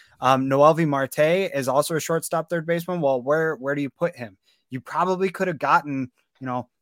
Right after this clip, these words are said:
a big arm for him without mortgaging your future, though. I agree with you in the fact that I do think they're gonna be very good, uh, for the next several years. I do think it was smart of them not to mortgage the future, uh, and, and make a bunch of splashy trades or whatever at the deadline.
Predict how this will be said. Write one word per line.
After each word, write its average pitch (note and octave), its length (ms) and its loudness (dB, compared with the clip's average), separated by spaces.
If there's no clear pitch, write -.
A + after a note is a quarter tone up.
a A#2+ 100 -6
big G3 240 2
arm E3+ 320 4
for C3 200 -2
him A#2+ 240 -4
without C3+ 400 0
mortgaging A2 500 -6
your G#2 120 -14
future, G#2+ 400 -14
though. F#2+ 240 -18
I C#3+ 120 6
agree D#3+ 260 4
with F3+ 220 4
you C#3+ 140 2
in C3+ 120 0
the C3 60 -6
fact C#3 320 0
that B2 200 -4
I B2 60 -2
do E3+ 240 0
think E3+ 200 -2
they're C#3 100 0
gonna B2+ 120 0
be A#2+ 80 -2
very A#2+ 260 0
good, A#2+ 300 0
uh, A2 300 -2
for - 140 -4
the C3 100 0
next B2+ 340 -2
several B2 360 2
years. A2 380 -6
I A#2+ 100 -2
do E3+ 340 0
think C3 380 -4
it C3+ 80 -6
was B2+ 180 -4
smart C3+ 220 -2
of B2 60 -2
them A#2 220 -4
not D#3 300 0
to D#3 80 -8
mortgage A#2 380 -4
the A2 100 -12
future, A2 560 -10
uh, A2+ 320 -2
and, B2+ 180 -2
and B2 240 -4
make B2+ 180 -2
a A#2+ 40 -8
bunch A#2+ 220 -4
of A#2 60 -8
splashy B2+ 600 0
trades A#2+ 340 -6
or A#2+ 60 -6
whatever A2+ 280 -6
at G#2+ 120 -8
the A2 60 -20
deadline. G#2 480 0